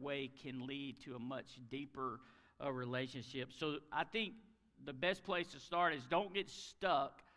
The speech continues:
on who's right and who's wrong, but get focused on the solution. And how do you do that? You overcome, the solution is,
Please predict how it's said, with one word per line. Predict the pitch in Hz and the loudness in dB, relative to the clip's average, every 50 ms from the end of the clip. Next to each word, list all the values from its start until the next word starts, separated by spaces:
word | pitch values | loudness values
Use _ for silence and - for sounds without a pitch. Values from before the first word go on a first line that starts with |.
| - - - - | -20 -20 -4 2
on | - 151 151 147 139 | 4 4 4 4 2
who's | 131 165 185 202 202 190 160 | 0 2 2 2 0 -2 -4
right | 151 160 170 170 170 175 170 170 170 - - - - - _ _ _ | 2 4 6 8 8 8 8 6 4 0 -6 -18 -20 -20 _ _ _
and | - 139 139 | -2 0 2
who's | 170 180 175 147 120 131 | 4 4 4 4 0 -4
wrong, | 135 131 156 170 180 170 151 143 139 135 120 | -2 2 4 6 6 8 6 6 4 2 0
but | 135 135 120 | -2 -2 0
get | 147 160 151 - - - | -2 -2 -4 -6 -4 0
focused | - 165 175 175 - 175 156 - - - | 4 4 4 4 2 -2 -4 -4 -4 -2
on | - 156 165 160 | 0 0 0 0
the | 156 135 | -4 -6
solution. | - - 123 131 131 147 160 151 127 - - - - 76 - _ _ _ _ _ _ _ _ _ _ | -6 -8 -8 -4 -2 0 0 0 -2 -4 -8 -10 -12 -16 -20 _ _ _ _ _ _ _ _ _ _
And | - 127 127 | -6 -4 -2
how | 127 147 160 170 185 | 4 8 8 8 8
do | 196 | 8
you | 185 180 170 151 | 4 0 -2 0
do | 147 175 175 165 | 0 0 2 4
that? | 160 165 175 170 156 - - | 4 6 6 6 4 2 -2
You | 139 147 147 151 | -6 -4 0 0
overcome, | 160 190 160 170 151 131 - - - - 202 214 202 180 151 147 143 143 139 | 0 0 0 -2 -6 -8 -10 -12 -6 -2 0 2 4 4 4 2 2 -2 -4
the | 143 | -6
solution | 139 - - - 143 175 202 208 185 - 160 151 147 | -6 -8 -8 -6 -2 -2 -2 -2 -2 -6 -6 -4 -4
is, | 147 156 151 143 | -2 -2 -4 -4